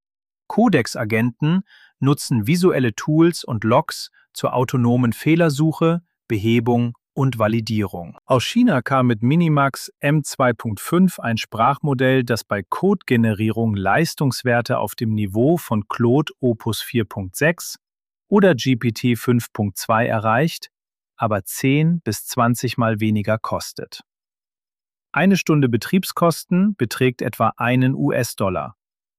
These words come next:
bei einer Verarbeitungsgeschwindigkeit von einhundert Token pro Sekunde. Ebenfalls aus China veröffentlichte Z A I das Modell G L M fünf,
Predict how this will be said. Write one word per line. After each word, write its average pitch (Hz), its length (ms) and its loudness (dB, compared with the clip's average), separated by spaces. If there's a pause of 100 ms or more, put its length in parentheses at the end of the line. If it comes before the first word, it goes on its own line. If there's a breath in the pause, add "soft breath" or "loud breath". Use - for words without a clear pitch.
bei 123 120 -2
einer 117 200 2
Verarbeitungsgeschwindigkeit 120 1500 0
von 113 240 -4
einhundert 127 840 0
Token 104 420 -2
pro 110 200 -4
Sekunde. 107 560 -2 (1120)
Ebenfalls 185 560 2
aus 117 160 -2
China 127 480 2
veröffentlichte 139 840 0
Z - 400 -4
A 120 420 2
I 156 140 2
das 127 220 -2
Modell 113 500 2
G 127 380 2
L 127 160 2
M 123 220 -2
fünf, 113 560 0